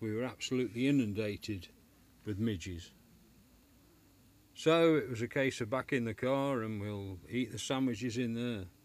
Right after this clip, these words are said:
But it was just on this one little spot. I know when we got there, there was different things talking about midges, and they were selling tea towels for Kielder Water souvenirs with midges on.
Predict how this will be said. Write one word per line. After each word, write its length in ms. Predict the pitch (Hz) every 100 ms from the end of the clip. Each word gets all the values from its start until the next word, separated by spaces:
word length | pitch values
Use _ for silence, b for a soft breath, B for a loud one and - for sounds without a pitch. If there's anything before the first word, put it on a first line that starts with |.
| - _ - _ _ B B - -
But 120 | 135
it 80 | 120
was 120 | 107
just 380 | 147 170 - 120
on 140 | 107
this 180 | 104 -
one 320 | 120 143 139
little 220 | 135 147
spot. 380 | 135 - 117 90 - - - _ - _ - - B B B B B -
I 60 | 160
know 140 | 196
when 200 | 185 175
we 100 | 147
got 300 | 143 190 -
there, 240 | 117 113
there 100 | 110
was 160 | 110 107
different 360 | 131 127 120 -
things 300 | 135 120 -
talking 380 | 131 127 127
about 320 | 107 113 113 104
midges, 540 | 123 107 98 107 104
and 120 | 104
they 80 | 107
were 100 | 107
selling 340 | - 123 117
tea 260 | - 139 120
towels 460 | - 110 101 117 -
for 260 | 110 101 - -
Kielder 380 | - 123 110 110
Water 360 | 120 117 -
souvenirs 680 | 98 127 110 104 110 110 120
with 220 | 95 98 98
midges 380 | 107 92 92
on. 180 | 110 120